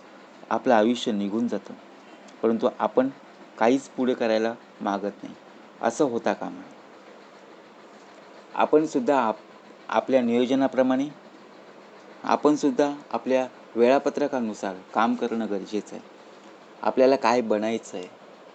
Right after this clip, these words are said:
थोडा वेळ लागला तरी चालेल, परंतु जे क्षेत्र निवडणार आहोत, जे आपल्याला बनायचं आहे, त्यासाठी आपण कटिबद्ध असणं गरजेचं आहे. एकदा का वेळ आपल्या हातून निघून गेली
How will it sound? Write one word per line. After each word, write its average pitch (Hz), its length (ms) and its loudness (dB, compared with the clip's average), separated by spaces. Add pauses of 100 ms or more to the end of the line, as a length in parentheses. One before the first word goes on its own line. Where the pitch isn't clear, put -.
(920)
थोडा 123 200 4
वेळ 135 320 6
लागला 143 360 2
तरी 135 120 0
चालेल, 98 340 -8 (500)
परंतु 117 380 4
जे 127 160 6
क्षेत्र 135 440 0
निवडणार 120 500 4
आहोत, 95 280 -6 (1040)
जे 131 120 4
आपल्याला 127 400 2
बनायचं 110 520 -2
आहे, 90 100 -10 (960)
त्यासाठी 117 480 -2 (540)
आपण 120 340 -2
कटिबद्ध 113 640 -2
असणं 107 280 -6
गरजेचं 95 440 -6
आहे. - 60 -18 (1040)
एकदा 135 320 4
का 170 140 2
वेळ 147 260 4
आपल्या 139 260 -2
हातून 123 320 -6
निघून 120 280 -2
गेली 113 300 -2